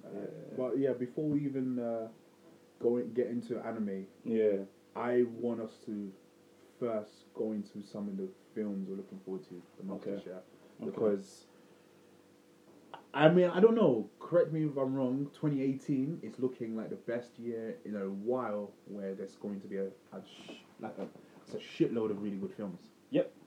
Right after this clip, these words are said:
Speaker 1: Like, I can't. I think the last time we had a year like this was probably two thousand and eight.
Speaker 2: Yeah.
Speaker 1: You had, uh, Batman.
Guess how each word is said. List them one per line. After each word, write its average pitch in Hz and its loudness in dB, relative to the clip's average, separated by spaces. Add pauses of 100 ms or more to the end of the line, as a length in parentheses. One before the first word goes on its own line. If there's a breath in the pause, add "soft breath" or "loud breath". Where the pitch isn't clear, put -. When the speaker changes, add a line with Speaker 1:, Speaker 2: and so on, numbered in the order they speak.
(100)
Speaker 1:
Like, 117 0
I 127 0
can't. 135 0
I 135 -2
think 139 2
the 131 4
last 147 4
time 139 -2 (560)
we 127 0
had 123 -6
a 117 0
year 127 2
like 123 -2
this 120 -8
was 104 -10
probably 117 -6
two - -12
thousand 110 -4
and 98 -4
eight. 87 -8 (260)
Speaker 2:
Yeah. 107 0
Speaker 1:
You 101 -6
had, 98 -6
uh, 95 -4 (100)
Batman. 104 -6